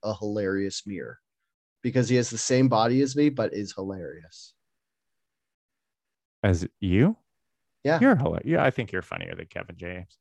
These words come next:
Speaker 1: Oh, thanks. That's actually probably the biggest
Speaker 2: I mean,
Speaker 1: compliment
Speaker 2: Bad
Speaker 1: you've
Speaker 2: Boys
Speaker 1: ever given
Speaker 2: Four
Speaker 1: me
Speaker 2: is
Speaker 1: in my
Speaker 2: still
Speaker 1: life.
Speaker 2: happening.
Speaker 1: Yeah, but that's not the
Speaker 2: Bad
Speaker 1: movie.
Speaker 2: Boys Four. Bad Boys Four. That's the movie I was talking about.
Speaker 1: Wait, Bad
Speaker 2: Anyway,
Speaker 1: Boys
Speaker 2: hey, Twitter, if you like
Speaker 1: Oh,
Speaker 2: us,
Speaker 1: yeah.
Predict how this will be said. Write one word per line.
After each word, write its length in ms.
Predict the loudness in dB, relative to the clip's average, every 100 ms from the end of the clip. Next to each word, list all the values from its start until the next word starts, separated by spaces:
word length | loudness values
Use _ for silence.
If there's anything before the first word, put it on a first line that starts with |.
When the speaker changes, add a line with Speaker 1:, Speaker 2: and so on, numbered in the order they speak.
| _ _ _
Speaker 1:
Oh, 140 | -2 -2
thanks. 480 | 0 4 4 4 -2
That's 240 | -6 -6 -8
actually 420 | -4 -4 -2 -2 -2
probably 320 | 0 0 0
the 80 | -4
biggest 300 | -4 -6 -4
Speaker 2:
I 100 | 0
mean, 140 | 2 4
Speaker 1:
compliment 40 |
Speaker 2:
Bad 100 | 6 6
Speaker 1:
you've 20 |
Speaker 2:
Boys 240 | 8 6 6
Speaker 1:
ever 40 |
given 120 | 4
Speaker 2:
Four 100 | 4 6
Speaker 1:
me 40 |
Speaker 2:
is 60 | 2
Speaker 1:
in 60 |
my 40 | 2
Speaker 2:
still 120 | 4
Speaker 1:
life. 80 | 4
Speaker 2:
happening. 380 | 2 0 -4 -4 _ _ _ _ _ _ _ _ _ _ -6
Speaker 1:
Yeah, 80 | -4
but 100 | 2
that's 220 | 0 2
not 180 | -2 -2
the 60 |
Speaker 2:
Bad 100 | -2
Speaker 1:
movie. 180 | -2 -2
Speaker 2:
Boys 180 | -8 -16
Four. 140 | _ -18 -16 -10
Bad 120 | -10 -8
Boys 240 | -10 -10
Four. 200 | -10 -4
That's 180 | 0 0
the 60 | 0
movie 200 | 0 4
I 80 | 4
was 120 | 4
talking 220 | 0 -2
about. 220 | -2 2
Speaker 1:
Wait, 160 | 4 4
Bad 120 | 6
Speaker 2:
Anyway, 180 | 8 8
Speaker 1:
Boys 80 | 8
Speaker 2:
hey, 100 | 6
Twitter, 340 | 6 6 4 0 0
if 120 | 2
you 120 | 6 8
like 180 | 8
Speaker 1:
Oh, 60 | 8
Speaker 2:
us, 120 |
Speaker 1:
yeah. 40 | 4